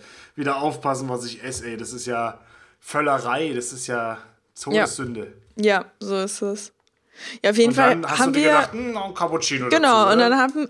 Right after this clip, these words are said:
Speaker 2: haben, haben wir uns ja gedacht, "Yo, jetzt könnte man eigentlich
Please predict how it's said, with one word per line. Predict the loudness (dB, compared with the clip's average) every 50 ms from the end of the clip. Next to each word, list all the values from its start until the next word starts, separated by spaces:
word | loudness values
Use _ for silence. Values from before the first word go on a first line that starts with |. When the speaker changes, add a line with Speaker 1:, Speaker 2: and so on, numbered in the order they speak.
| 0
Speaker 2:
haben, | 2 2 2 0 -2 -4 -6 -8 -2 0
haben | 2 2 2 4
wir | 4 4 4 4
uns | 4 2 4
ja | 4 4 6
gedacht, | 6 4 4 4 2 0 -4 -8 0
"Yo, | 2 4 6 6 4 4
jetzt | 2 0 -2 -2
könnte | 0 0 0 0 -2 0
man | 0 2 2 2 2
eigentlich | 2 4 4 4 2 0 -2 -2 -2 -4